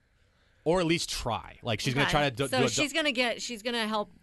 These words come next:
Speaker 2: win the battle against the White Walkers,
Speaker 1: Right.
Speaker 2: but then turn on the
Speaker 1: Turn
Speaker 2: North.
Speaker 1: because if you listen, there's a part in the episode where Tyrion goes, "Well, at least Cersei won't have the satisfaction of killing us."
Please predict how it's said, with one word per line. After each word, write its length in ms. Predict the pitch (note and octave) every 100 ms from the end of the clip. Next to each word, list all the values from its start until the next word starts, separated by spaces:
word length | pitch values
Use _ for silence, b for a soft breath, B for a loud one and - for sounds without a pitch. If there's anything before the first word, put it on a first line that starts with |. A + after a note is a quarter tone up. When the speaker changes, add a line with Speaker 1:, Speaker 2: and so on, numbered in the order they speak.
| -
Speaker 2:
win 200 | F3+ A3+
the 80 | C4+
battle 500 | G#3 A#3 G#3 G3+ G3+
against 320 | F3+ F3+ F3
the 80 | F#3
White 260 | E3+ E3+ -
Walkers, 480 | E3+ - - D#3 E3
Speaker 1:
Right. 300 | F#3 - -
Speaker 2:
but 140 | F3 F#3
then 200 | F3 E3+
turn 360 | - G3 F3
on 420 | E3+ D#3 D3+ D3+ D#3+ _
the 100 | -
Speaker 1:
Turn 120 | D3+ C3+
Speaker 2:
North. 160 | - - - -
Speaker 1:
because 460 | G#2+ A#2+ G#2+ - - _ _ _ -
if 120 | A#2+
you 80 | A2+
listen, 340 | C#3 - C#3+ -
there's 220 | A#2 A2+
a 80 | A2+
part 240 | - D#3
in 20 | C#3+
the 80 |
episode 400 | B2 A2 - G2+
where 300 | F#2 F#2 F#2
Tyrion 500 | F2 - D3+ D3+ B2
goes, 240 | G#2 F#2+ F2
"Well, 240 | A2+ A2+
at 80 | F#2
least 340 | A2+ D3 -
Cersei 260 | C3+ B2 -
won't 180 | A2+ G2+
have 180 | G#2+ G2
the 80 |
satisfaction 640 | F#2+ G#2 G2 - F#2+ F2+ F#2+
of 100 | E2
killing 300 | - F#2+ D#2+
us." 300 | G#1+ -